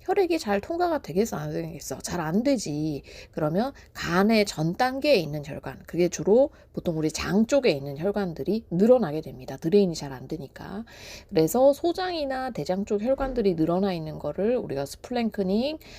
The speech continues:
바소딜라테이션이라고 표현을 하고, 이 스플랭크닝, 바소딜라테이션이 사실 모든 거의 핵심이라고 할 수 있어. 여기에 혈관이 우렬이 돼서 뭉쳐버리니까 다른 데는 피가 또 잘 안 가게 되잖아.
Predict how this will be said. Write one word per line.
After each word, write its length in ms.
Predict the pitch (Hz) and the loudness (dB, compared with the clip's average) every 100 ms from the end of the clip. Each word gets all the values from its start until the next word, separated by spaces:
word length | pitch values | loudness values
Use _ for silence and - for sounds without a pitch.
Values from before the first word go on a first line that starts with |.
| - | -14
바소딜라테이션이라고 1160 | - 147 165 156 175 - 156 151 147 135 139 139 | -4 -2 2 2 2 0 -4 -4 -8 -10 -10 -12
표현을 340 | - 175 170 | -8 -8 -6
하고, 460 | 175 - 139 151 147 - - - | -10 -8 -6 -6 -8 -10 -18 0
이 140 | 202 | 2
스플랭크닝, 640 | 247 - 370 392 339 247 208 | 2 2 2 2 2 -2 -4
바소딜라테이션이 960 | - 185 170 190 208 233 226 185 208 | -2 0 2 0 0 -2 -2 -2 -2
사실 280 | 196 202 226 | -2 -2 0
모든 320 | 147 156 202 | 0 0 0
거의 160 | 214 196 | 2 2
핵심이라고 500 | 277 - 359 214 160 | 2 2 2 2 -2
할 100 | 175 | -6
수 80 | - | -10
있어. 300 | 131 - 123 - - - - - | -12 -12 -16 -18 -20 -20 -20 4
여기에 580 | 170 226 294 320 294 285 | 10 12 10 6 6 4
혈관이 480 | 233 339 349 349 320 | 4 0 4 2 2
우렬이 480 | 202 185 196 294 285 | 0 2 8 8 6
돼서 640 | 190 143 143 143 151 160 147 | 0 -2 -2 0 0 0 0
뭉쳐버리니까 1000 | 185 202 226 262 170 139 127 - 131 127 - | 0 0 0 0 0 0 -6 -10 -10 -8 -6
다른 320 | 160 247 311 | 4 4 6
데는 220 | 269 190 | 2 0
피가 220 | 185 277 240 | -2 -6 -4
또 120 | 196 | -4
잘 180 | 147 139 | -6 -12
안 160 | 135 | -4
가게 200 | 175 220 | 0 2
되잖아. 480 | 147 123 123 135 127 | 0 -4 -8 -8 -8